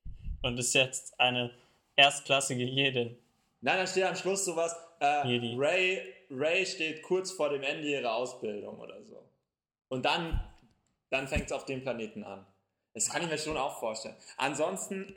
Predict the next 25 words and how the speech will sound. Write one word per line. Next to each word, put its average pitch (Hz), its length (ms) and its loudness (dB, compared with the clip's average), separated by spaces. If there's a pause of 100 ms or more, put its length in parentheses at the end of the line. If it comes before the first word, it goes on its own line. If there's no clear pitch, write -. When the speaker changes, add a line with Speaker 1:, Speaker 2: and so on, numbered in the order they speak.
Speaker 2:
wäre 170 220 0
ja 170 40 -8
wieder 165 140 -4
hier 170 160 -2
die 185 60 -6
Überlegung, 165 440 -6
gibt's - 200 -10
endlich - 320 -8
mal 151 180 -6
so 151 140 -8
Zeit-, - 400 -8 (100)
äh, 127 240 -2 (160)
so - 140 -6
Aufnahmen 156 520 -4
bei 147 80 -4
einem 143 120 -8
Star 143 260 -2
Wars 151 140 -6
Film, 151 240 -8
die 135 80 -6
über 135 100 -8
einen 131 100 -4
längeren 143 340 -6
Zeitraum 110 500 -10 (100)
stattfinden. - 480 -12